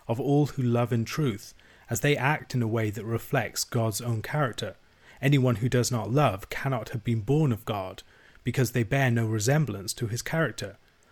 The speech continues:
Love is a theological reality. John has previously affirmed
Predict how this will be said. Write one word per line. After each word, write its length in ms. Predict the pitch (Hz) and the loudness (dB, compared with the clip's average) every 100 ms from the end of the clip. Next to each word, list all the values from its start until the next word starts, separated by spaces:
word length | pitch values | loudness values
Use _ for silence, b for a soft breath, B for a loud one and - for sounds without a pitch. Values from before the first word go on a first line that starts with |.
| b b b | b b b
Love 340 | 120 202 113 117 | 4 6 4 0
is 180 | 120 | -2
a 60 | 135 | -2
theological 920 | - - 147 131 120 135 127 123 127 | -2 0 2 4 4 2 0 -4 -2
reality. 640 | 110 113 120 123 113 101 - b b b - | 0 2 4 2 0 -6 -10 b b b 2
John 180 | 131 127 | 4 4
has 160 | 120 | 2
previously 640 | - - 135 117 - 127 113 | 0 0 2 0 0 0 -2
affirmed 560 | - 156 131 98 101 | -2 0 0 -2 -10